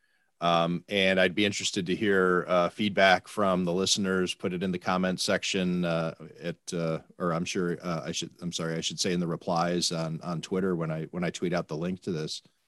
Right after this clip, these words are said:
Um, you know, maybe the fans are just so tired of being upset. I mean, sometimes <laughs> there's an exhaustion that comes with being pissed off all the time,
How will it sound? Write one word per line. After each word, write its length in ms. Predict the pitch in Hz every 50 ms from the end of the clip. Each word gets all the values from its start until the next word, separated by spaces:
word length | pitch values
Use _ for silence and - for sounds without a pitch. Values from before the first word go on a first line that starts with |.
| _ _ _ _ _ _ _ _ _ _
Um, 520 | - 90 95 95 95 92 90 90 95 90 - _ _ _ _ _ _ _ _ _ _ _ _ _ _ _ _ _ _ _ _
you 80 | - 131
know, 60 | 127
maybe 260 | 123 139 165 190 233
the 140 | 220 214 180
fans 840 | - - 151 135 135 131 127 127 127 123 120 110 - - - - - _ _ _ _ _ _ _ _ _ _ _ -
are 220 | 101 110 110 110
just 400 | 110 110 120 117 117 - - -
so 220 | - 120 123 123
tired 720 | 120 - - - - 120 123 127 123 117 113 107 104 90 85 - -
of 320 | 95 98 95 95 92 85
being 320 | 92 107 101 101 101 92 87
upset. 600 | 82 - - - 95 95 98 73 - - - - _
I 80 | - 92
mean, 140 | 95 90 82
sometimes 600 | - - 120 117 - 143 120 117 113 107 - -
<laughs> 60 | -
there's 200 | - 131 120 -
an 100 | 117 104
exhaustion 680 | 95 87 - - 92 98 110 120 - - - 107 101
that 120 | 101 90 -
comes 340 | - 120 104 104 107 90 98
with 380 | 98 98 95 92 90 - - _ _ _ _ _ _ _ _ _ _ -
being 320 | - 120 117 113 110 107 92
pissed 320 | - - 117 107 - -
off 280 | 110 104 107 107 - -
all 160 | 104 98 98
the 80 | 90 87
time, 560 | - - 101 92 92 90 87 90 87 87